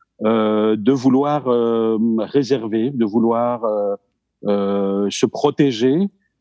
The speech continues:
euh, et de vouloir, euh, empêcher, euh, je dirais, le commun des mortels, euh, dont font partie les enfants, euh, d'accéder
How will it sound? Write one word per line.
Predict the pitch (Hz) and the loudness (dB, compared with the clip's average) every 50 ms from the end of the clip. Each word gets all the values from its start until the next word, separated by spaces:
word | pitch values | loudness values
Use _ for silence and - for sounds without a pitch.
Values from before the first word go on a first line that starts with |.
| _ _ - - | _ _ -8 -4
euh, | 117 117 117 117 113 110 107 107 110 113 117 | -2 -2 0 0 0 0 0 0 -2 -2 0
et | 131 131 156 156 | 2 2 2 2
de | 135 131 | 0 -2
vouloir, | 117 101 113 127 120 131 135 139 143 147 143 123 127 | -2 0 0 2 2 2 2 0 -2 -2 -2 -2 -2
euh, | 120 113 110 120 | -2 -2 -2 -2
empêcher, | - - 113 - - 135 120 - - - 135 135 165 180 170 _ _ _ _ _ _ _ _ - 117 | -2 -4 -2 -2 -2 -4 -4 -4 -4 -2 -2 -2 -2 -4 -6 _ _ _ _ _ _ _ _ -12 -8
euh, | 110 110 110 113 110 110 107 107 107 107 107 107 107 107 107 107 107 107 107 104 104 101 | -6 -4 -4 -2 -2 -2 -4 -4 -2 -4 -4 -4 -4 -4 -4 -4 -4 -4 -4 -4 -4 -4
je | 98 - | -6 -4
dirais, | 101 110 117 117 135 | -2 -2 0 2 2
le | 131 123 | 0 0
commun | - - 131 127 135 131 | 0 0 0 0 2 0
des | 123 127 | 0 0
mortels, | 117 120 107 - - - 127 135 135 127 | 0 -2 -4 -4 -4 -4 -2 0 0 0
euh, | 113 107 107 104 104 104 104 104 | 0 0 -2 -2 -2 -2 -2 -2
dont | 101 98 117 117 | -2 -2 -2 -2
font | - - 123 113 | -2 -2 -4 -2
partie | - 117 - _ - 123 | -2 -2 -4 _ -4 -2
les | 113 113 104 101 | 0 0 0 -2
enfants, | 110 104 - - 135 139 160 190 185 _ _ _ _ _ _ _ _ - | -4 -4 -4 -2 -2 0 0 -2 -4 _ _ _ _ _ _ _ _ -6
euh, | 117 113 110 107 | -4 -2 -2 0
d'accéder | 98 135 135 - - - - 139 120 117 143 170 190 175 | -2 -2 -2 -2 -4 -2 0 0 2 2 0 0 0 -2